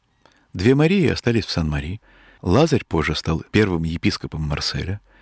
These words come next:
а Мария Магдалина ушла в горы, в Сен-Бом, где и прожила в пещере около тридцати лет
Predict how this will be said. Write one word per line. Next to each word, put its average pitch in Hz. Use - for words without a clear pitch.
а 90
Мария 175
Магдалина 87
ушла 185
в 113
горы, 87
в -
Сен-Бом, 82
где 110
и 202
прожила 139
в -
пещере 139
около 123
тридцати -
лет 76